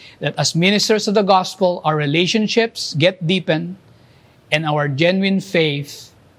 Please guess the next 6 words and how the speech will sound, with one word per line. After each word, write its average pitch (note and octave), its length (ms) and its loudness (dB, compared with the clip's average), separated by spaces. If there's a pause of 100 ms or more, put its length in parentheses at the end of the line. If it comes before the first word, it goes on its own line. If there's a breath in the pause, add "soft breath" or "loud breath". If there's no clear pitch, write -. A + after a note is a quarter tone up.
(440)
remains C#3+ 960 -2 (500)
contagious. C#3 840 -2 (120)
Why? G#3+ 480 2 (580)
Because C#3+ 400 -2
we F#3+ 540 0
have B2+ 460 0